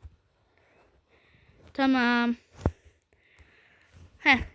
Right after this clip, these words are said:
bu kaç T L olsun? Spagetti. Üç seksen dokuz olsun. Fazla enerji harcıyoruz. Heh, gelin bakalım. Abi, ne gibi oyunlarınız var?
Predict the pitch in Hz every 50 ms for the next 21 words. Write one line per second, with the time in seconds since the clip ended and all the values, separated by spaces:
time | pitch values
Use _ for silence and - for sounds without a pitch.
0 | - - _ 269 294 - 320 285 254 - - - 240 226 220 220 220 226 220 226
1 | - 311 311 - - - - 311 302 311 294 285 _ _ - 214 220 226 - _
2 | _ _ _ _ _ _ _ _ _ _ _ _ _ _ _ _ _ _ _ _
3 | _ _ _ - 294 403 370 - - 294 277 269 - 285 254 247 240 240 240 254
4 | 233 233 220 220 - 226 226 240 339 - _ _ _ - - _ _ _ _ _
5 | _ _ _ _ _ _ - - _ _ _ _ _ - - 262 254 269 269 285
6 | 285 277 269 262 254 254 240 254 254 247 240 226 220 240 226 220 233 240 - -
7 | - - _ _ - _ - - - - - - _ _ _ _ _ _ _ _
8 | _ _ _ - _ _ _ _ _ - - - 285 269 247 - - - - -
9 | - _ - 240 277 294 294 285 277 269 247 - _ _ _ _ 254 247 247 -
10 | 277 262 254 247 240 - _ _ - _ _ _ _ _ _ - _ _ _ _
11 | _ _ _ _ _ _ _ - - - _ _ - 254 269 277 302 330 349 370
12 | 339 370 349 403 381 370 359 349 339 339 330 302 294 294 269 254 254 233 220 226